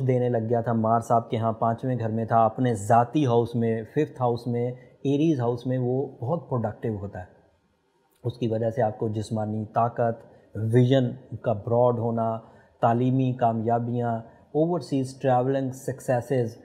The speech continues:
मल्टीटास्किंग, एग्रीमेंट्स का होना, डील्स का बनना, ये सब तो मार्स से ही आपको मिल रहा था। वीनस की वजह से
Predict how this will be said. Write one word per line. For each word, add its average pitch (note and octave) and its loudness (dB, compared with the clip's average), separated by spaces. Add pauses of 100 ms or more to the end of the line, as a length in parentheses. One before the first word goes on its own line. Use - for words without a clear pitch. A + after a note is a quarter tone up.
(160)
मल्टीटास्किंग, C3 0 (320)
एग्रीमेंट्स C#3 0
का C#3+ -2
होना, B2 -2
डील्स D3+ 2
का C#3 -2
बनना, B2 -2
ये C3+ 0
सब C#3+ -4
तो E3+ -2
मार्स C#3 0
से D#3+ 4
ही D3 4
आपको C#3 4
मिल A#2 0
रहा F#2+ -6
था। - -20 (880)
वीनस D3+ 4
की D#3+ 0
वजह C#3 6
से D3 6